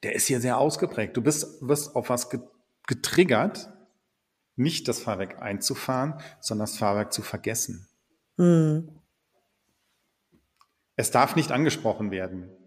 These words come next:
Speaker 1: weil sonst vergisst du's.
Speaker 2: Das ist echt interessant.
Speaker 1: Lustig.
Speaker 2: Aber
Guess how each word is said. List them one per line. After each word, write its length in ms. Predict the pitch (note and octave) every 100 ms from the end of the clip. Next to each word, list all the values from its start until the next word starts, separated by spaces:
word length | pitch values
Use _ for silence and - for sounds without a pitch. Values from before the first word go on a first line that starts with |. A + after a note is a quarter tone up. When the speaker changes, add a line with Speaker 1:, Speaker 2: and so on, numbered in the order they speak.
| _ -
Speaker 1:
weil 540 | A2 G#2+ A2+ A2 A2 - - - - _ _ _ _
sonst 180 | - A#2+
vergisst 360 | - - - -
du's. 380 | F#2 - - - _ _ _ _ _ _ _ _ _
Speaker 2:
Das 180 | - F3+
ist 40 | E3
echt 220 | D#3+ -
interessant. 440 | C#3 D3+ D3 D3+
Speaker 1:
Lustig. 200 | D3+ F#3
Speaker 2:
Aber 60 | A3